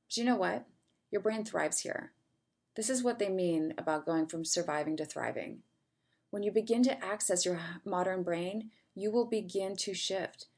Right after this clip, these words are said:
You will gain a different perspective than the one your primal brain has been operating from. You will have awareness.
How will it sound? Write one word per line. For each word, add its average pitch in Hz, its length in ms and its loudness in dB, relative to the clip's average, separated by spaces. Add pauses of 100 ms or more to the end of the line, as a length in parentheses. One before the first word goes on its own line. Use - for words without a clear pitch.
(260)
You 202 100 -2
will 196 100 2
gain 202 220 2
a 202 60 4
different 208 380 0
perspective 208 680 0
than 185 120 4
the 180 60 2
one 180 180 0
your 175 120 2
primal 190 400 -2
brain 180 260 2
has 175 180 0
been 170 140 2
operating 170 460 0
from. 135 360 -6 (480)
You 190 100 2
will 190 60 6
have 185 120 2
awareness. 170 800 4